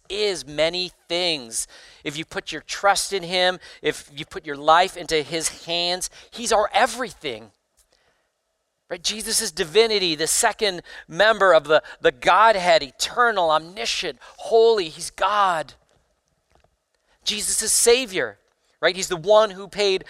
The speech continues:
the price for our sins through his death and welcomed us into this relationship with our Creator, God, forever through his resurrection. Jesus is our friend. He's the one that, who, that loves us and cares for us like none other.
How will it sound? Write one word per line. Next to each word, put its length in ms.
the 120
price 440
for 180
our 140
sins 400
through 180
his 200
death 640
and 200
welcomed 460
us 220
into 220
this 220
relationship 720
with 100
our 80
Creator, 560
God, 560
forever 640
through 160
his 160
resurrection. 920
Jesus 440
is 120
our 120
friend. 600
He's 140
the 100
one 300
that, 160
who, 100
that 360
loves 420
us 200
and 120
cares 380
for 140
us 140
like 180
none 300
other. 560